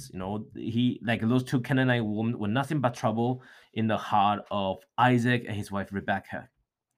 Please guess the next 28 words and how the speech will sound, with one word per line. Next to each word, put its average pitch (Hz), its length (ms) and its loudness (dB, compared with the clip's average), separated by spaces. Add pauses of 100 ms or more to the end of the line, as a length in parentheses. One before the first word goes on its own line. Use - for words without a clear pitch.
(340)
And 127 80 8
you 131 40 10
know 135 100 8
what 147 180 8
happened 151 260 4
later 151 200 4
on? 165 300 0
After 160 580 2 (220)
Esau 117 540 4
or 113 260 -2
Edom 135 500 4 (120)
learned 135 540 4
that 104 240 4
Isaac 135 640 2
and 110 240 0
Rebecca 113 500 0 (240)
have 110 240 4
issues 135 560 4
with 113 200 -2
the 110 80 -4
Canaanite 139 440 2
woman, 170 400 2 (580)
you 120 60 -6
know 135 120 4
where 147 260 6
did 135 160 2
he 123 160 6
went? 151 520 0